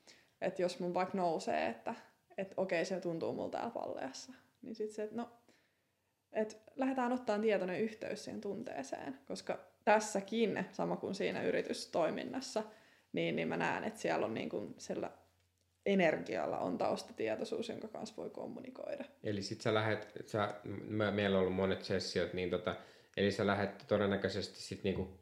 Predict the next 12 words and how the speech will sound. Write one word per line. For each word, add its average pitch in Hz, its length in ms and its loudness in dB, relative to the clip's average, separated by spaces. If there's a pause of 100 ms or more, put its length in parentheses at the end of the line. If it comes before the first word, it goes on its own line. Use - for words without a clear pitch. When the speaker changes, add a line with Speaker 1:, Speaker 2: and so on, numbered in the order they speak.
(680)
Speaker 2:
lähdet 101 220 -6
sä 92 100 -4
sit - 180 -14
kysymysten 101 640 6
kautta 87 360 2
vähän 90 280 2
niinku 85 520 0 (520)
lähestymään 87 640 2
sitä, - 240 -2
elikkä 85 220 -2
yritätte 87 520 0
niinku, 87 540 0